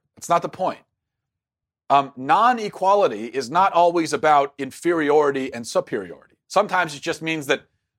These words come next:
two things aren't the same. Equal means the same. Non-equal, therefore, means not the same.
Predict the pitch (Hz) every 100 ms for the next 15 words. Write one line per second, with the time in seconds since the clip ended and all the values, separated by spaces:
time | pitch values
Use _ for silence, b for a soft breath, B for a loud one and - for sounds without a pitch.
0 | _ - 190 170 165 156 160 165 - 233
1 | 254 131 - _ _ _ 180 214 214 196
2 | 190 180 190 - 135 123 139 123 131 160
3 | 147 147 170 110 123 131 131 123 131 110
4 | 120 123 131 - 98